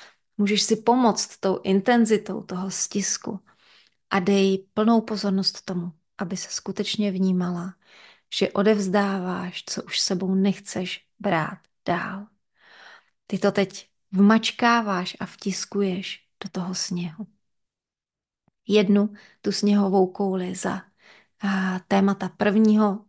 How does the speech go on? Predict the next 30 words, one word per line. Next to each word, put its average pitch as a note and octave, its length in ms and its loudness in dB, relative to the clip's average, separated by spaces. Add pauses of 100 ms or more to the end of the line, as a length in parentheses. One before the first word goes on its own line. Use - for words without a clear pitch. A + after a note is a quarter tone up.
zastavení, F#3+ 760 -2 (320)
tu G#3+ 120 -6
druhou F#3+ 400 2
kouli F#3+ 440 -6
pro - 280 -8 (260)
témata F#3 420 -4
druhého G3 520 -2
adventu F#3 500 -4 (380)
a - 60 -8
tak F3+ 200 -8
dál. E3+ 280 -6 (1500)
A G#3+ 200 6
ty A#3 120 6
vytvarované C4 680 6
sněhové A3+ 480 2
koule G3+ 640 2
s - 180 -6
těmi G3 280 0
vtisknutými G#3 800 -2
tématy F#3 500 -4
potom F#3+ 380 -2
doporučuju F#3 800 -4
hodit F#3+ 520 -4
do G3 120 -2
řeky G3 720 -4
nebo F#3+ 200 -8
do F#3 120 -4
potoka F#3 560 -6
a F#3 240 -8
vnímat, G3 520 4